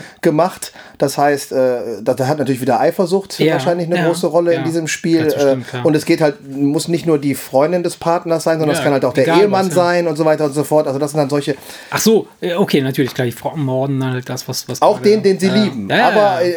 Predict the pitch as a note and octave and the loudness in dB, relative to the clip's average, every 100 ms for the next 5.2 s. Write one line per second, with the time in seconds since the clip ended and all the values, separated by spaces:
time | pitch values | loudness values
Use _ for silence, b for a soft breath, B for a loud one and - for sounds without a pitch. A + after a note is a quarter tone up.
0 | E3+ D#3+ D#3 F3+ D#3+ F3+ F3+ F3 F3 E3 | -2 -2 -2 -2 -2 -2 0 -2 0 -2
1 | D3 C#3 B2 A2+ - G2+ G#2+ B2+ D#3+ E3 | -2 -2 -4 -6 -6 -6 -6 -4 0 0
2 | D#3+ E3 D3 C#3 F3+ F#3+ F3 D#3 D3 D3 | 0 -2 2 2 2 2 2 2 2 -2
3 | - D3 - C#3+ - - D#3+ - D3 - | -2 -4 -2 -4 -2 -2 -2 -2 -12 -4
4 | D#3+ D#3+ D#3+ D3+ D3+ - C#3+ C#3 - C#3 | -4 0 -2 -2 -4 0 0 -2 -6 -8
5 | C3+ B2+ | -8 -8